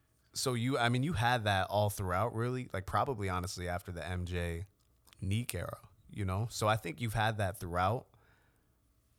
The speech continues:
And at times, like, I guess a Brent Barry, a high flyer, uh, Iguodala at the time before he's really, like, cemented, you know?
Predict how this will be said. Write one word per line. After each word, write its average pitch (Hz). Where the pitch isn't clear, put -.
And 107
at 107
times, 117
like, 101
I 98
guess 90
a 104
Brent 87
Barry, 85
a 95
high 87
flyer, 85
uh, 82
Iguodala 92
at 95
the -
time 92
before 92
he's 92
really, 90
like, 82
cemented, 90
you 101
know? 92